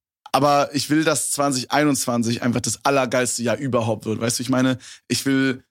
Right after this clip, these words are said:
ich will einfach alles organisierter bekommen, trotzdem die nicen Streams machen, dann ich will diese Vlogs hinbekommen, weißt du, dann will ich, dass wir alle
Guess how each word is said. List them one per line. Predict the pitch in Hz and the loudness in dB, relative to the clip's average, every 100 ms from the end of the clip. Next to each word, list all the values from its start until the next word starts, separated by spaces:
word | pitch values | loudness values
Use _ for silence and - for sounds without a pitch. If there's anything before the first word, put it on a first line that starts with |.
| _ _ _ _ _ _ _ _ - | _ _ _ _ _ _ _ _ -4
ich | 156 156 | -2 2
will | 160 | 2
einfach | 160 156 147 | 2 2 2
alles | 156 156 | 2 2
organisierter | 156 147 131 147 143 | 2 2 0 0 0
bekommen, | 127 156 143 143 143 - | 0 0 2 0 -2 -2
trotzdem | 156 156 160 143 131 | -2 0 -2 -2 -2
die | 135 135 | 0 2
nicen | 135 139 123 | 2 0 -4
Streams | - 139 139 | -2 -2 0
machen, | 139 131 131 131 123 | 0 0 2 0 0
dann | 135 131 127 | 0 0 -2
ich | 143 135 135 117 | -8 -6 -4 -2
will | 135 | -2
diese | 123 120 | -2 -4
Vlogs | 104 135 139 - | 0 0 0 -2
hinbekommen, | 131 123 123 127 131 | -2 -2 0 0 0
weißt | 131 131 | 0 -2
du, | 123 | -2
dann | 123 123 123 | 0 0 0
will | 131 | -4
ich, | 131 | -2
dass | 127 120 | -4 -4
wir | 123 | -4
alle | 135 131 127 123 | 0 0 0 -2